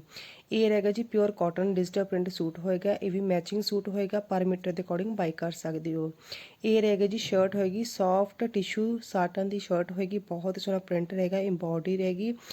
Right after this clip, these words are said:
ਬਾਟਮ ਹੋਏਗੀ ਵਿਸਕੋਸ ਕਰੇਵ ਦੀ ਤੇ ਟਿਸ਼ੂ ਦੀ ਬਾਟਮ ਹੋਏਗੀ। ਦੋ ਤਰ੍ਹਾਂ ਦੀ ਬਾਟਮ ਹੋਏਗੀ, ਜਿਹੜਾ ਮਰਜ਼ੀ ਤੁਸੀਂ ਫੈਬਰਿਕ ਲੈ ਸਕਦੇ ਹੋ। ਅਗਲੇ ਜਿਹੜੇ ਸੂਟ ਹੋਣਗੇ, ਇਹ ਤੁਹਾਨੂੰ ਕਾਟਨ ਦਾ ਸੂਟ ਮਿਲੇਗਾ,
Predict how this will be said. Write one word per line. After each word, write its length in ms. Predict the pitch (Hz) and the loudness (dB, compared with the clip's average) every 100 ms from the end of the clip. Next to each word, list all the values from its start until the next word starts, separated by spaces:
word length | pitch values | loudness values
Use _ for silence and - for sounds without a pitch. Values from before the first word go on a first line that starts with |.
| - - - | -16 -14 0
ਬਾਟਮ 360 | 185 180 196 196 | 4 6 4 0
ਹੋਏਗੀ 300 | 190 180 208 | 0 0 -2
ਵਿਸਕੋਸ 480 | 190 - 175 170 180 | -4 -4 -2 -2 0
ਕਰੇਵ 380 | 196 185 180 | 0 2 2
ਦੀ 200 | 175 240 311 - - - _ _ - | 0 -2 -4 -10 -20 -20 _ _ 2
ਤੇ 320 | 185 185 233 - | 6 6 2 0
ਟਿਸ਼ੂ 300 | 190 - 220 | -2 -2 0
ਦੀ 160 | 202 | 0
ਬਾਟਮ 360 | 185 170 165 170 | 2 2 2 -2
ਹੋਏਗੀ। 280 | 165 170 180 | -2 -2 2
ਦੋ 180 | 196 202 | 4 4
ਤਰ੍ਹਾਂ 220 | 208 214 | 4 2
ਦੀ 120 | 220 | 2
ਬਾਟਮ 320 | 190 175 185 | 4 4 4
ਹੋਏਗੀ, 260 | 196 202 208 | 2 0 2
ਜਿਹੜਾ 200 | 190 185 | 2 4
ਮਰਜ਼ੀ 240 | 180 175 | 4 0
ਤੁਸੀਂ 260 | 180 185 208 | -4 -6 -4
ਫੈਬਰਿਕ 380 | 196 160 185 226 | -2 0 0 2
ਲੈ 140 | 202 | 0
ਸਕਦੇ 380 | 180 196 156 147 | 0 -4 -2 -2
ਹੋ। 120 | 151 151 _ _ _ _ _ _ _ _ _ - _ - - - - 196 | -4 -8 _ _ _ _ _ _ _ _ _ -20 _ -20 -20 -20 0 4
ਅਗਲੇ 180 | 196 233 | 6 6
ਜਿਹੜੇ 180 | 254 262 | 6 4
ਸੂਟ 240 | 247 240 | 2 2
ਹੋਣਗੇ, 380 | 233 233 220 226 | 4 2 2 0
ਇਹ 160 | - 233 | 0 0
ਤੁਹਾਨੂੰ 180 | 226 233 | 0 2
ਕਾਟਨ 360 | 180 170 202 | 2 4 2
ਦਾ 80 | 226 | 2
ਸੂਟ 260 | 226 208 214 | 0 0 2
ਮਿਲੇਗਾ, 300 | 202 202 | 2 2